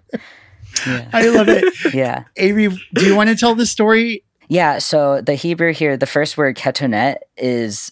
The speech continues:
Speaker 1: fairly common throughout the Hebrew Bible.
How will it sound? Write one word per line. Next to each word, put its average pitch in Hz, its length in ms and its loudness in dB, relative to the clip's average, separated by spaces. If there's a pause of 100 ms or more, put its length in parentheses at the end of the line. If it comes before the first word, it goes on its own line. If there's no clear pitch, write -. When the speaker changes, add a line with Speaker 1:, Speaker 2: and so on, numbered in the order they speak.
(420)
Speaker 1:
fairly 170 400 0
common 127 420 -2
throughout 139 460 0 (260)
the 143 400 -2
Hebrew 147 380 -4
Bible. 160 500 0